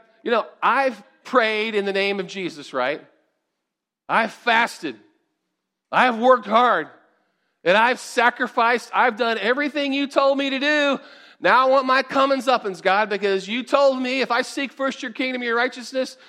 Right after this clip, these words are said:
you're gonna, you're gonna provide for me, so I'm gonna, you're gonna provide."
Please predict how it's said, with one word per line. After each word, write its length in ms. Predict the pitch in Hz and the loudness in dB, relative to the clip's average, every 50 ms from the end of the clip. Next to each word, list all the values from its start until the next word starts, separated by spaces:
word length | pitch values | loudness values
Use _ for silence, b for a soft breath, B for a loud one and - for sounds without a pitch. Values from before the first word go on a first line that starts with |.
| B B B B B | B B B B B
you're 140 | 165 196 214 | -8 -4 -2
gonna, 280 | 233 233 226 214 196 - - | -2 0 0 -2 -2 -6 -8
you're 180 | - 175 202 226 | -8 -4 -2 0
gonna 120 | 247 247 | 0 0
provide 440 | 214 233 214 190 220 233 247 269 - | 0 -2 -2 2 2 2 2 2 -2
for 80 | 285 254 | -4 -6
me, 160 | 247 262 262 | -6 -6 -6
so 280 | - - 202 170 139 B B B B _ | -4 -2 0 -2 -2 B B B B _
I'm 140 | - 220 254 | 0 2 2
gonna, 180 | 247 220 - - | 0 -2 -6 -8
you're 140 | 185 202 233 | -4 -4 -2
gonna 120 | 233 233 | -2 -2
provide." 380 | 220 226 202 226 214 170 131 | -2 -2 0 0 0 0 -2